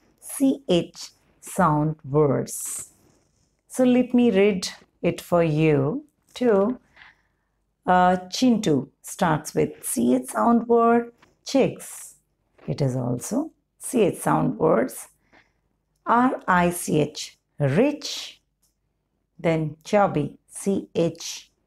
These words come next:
U B B Y, chubby chicks. And cute chin.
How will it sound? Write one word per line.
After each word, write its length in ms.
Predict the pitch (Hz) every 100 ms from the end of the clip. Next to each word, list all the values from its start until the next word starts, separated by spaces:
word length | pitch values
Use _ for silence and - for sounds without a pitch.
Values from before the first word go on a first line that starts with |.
| _ _ _ _ _
U 500 | 160 160 147 226 - _ 139
B 140 | 160
B 380 | 151 156 170 - _ _ _
Y, 500 | 196 208 214 151 175 - _ _ -
chubby 420 | - 160 147 156
chicks. 800 | - - - - - - - - _ _ _ _ _ - - - _ _ _
And 420 | 180 185 226 262 - _
cute 440 | - 214 196 196 -
chin. 420 | 247 214 -